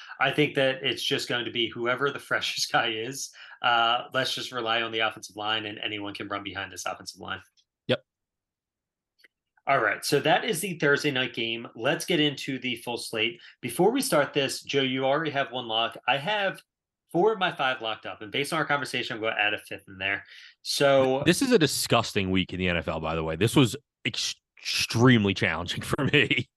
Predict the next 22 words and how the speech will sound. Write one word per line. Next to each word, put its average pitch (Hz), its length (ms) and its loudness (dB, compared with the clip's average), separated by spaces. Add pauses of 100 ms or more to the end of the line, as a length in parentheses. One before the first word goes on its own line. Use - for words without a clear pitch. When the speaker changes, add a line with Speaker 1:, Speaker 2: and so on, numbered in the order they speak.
(120)
Speaker 1:
So 151 220 2
for 151 160 2
me, 160 320 2
the 214 140 2
reason 156 320 2
it - 40 -6
was 131 280 -6
extremely 113 400 -6
challenging 131 420 0
is 101 160 -12
because 110 240 -8 (100)
I 123 80 -2
love 110 520 -4
a 104 40 -6
lot 98 220 -2
of 90 80 -8
favorites. - 580 -6
And - 160 2
Speaker 2:
Really? 113 180 6
Oh, - 40 4
Speaker 1:
typically 151 400 6
Speaker 2:
oh, 147 160 8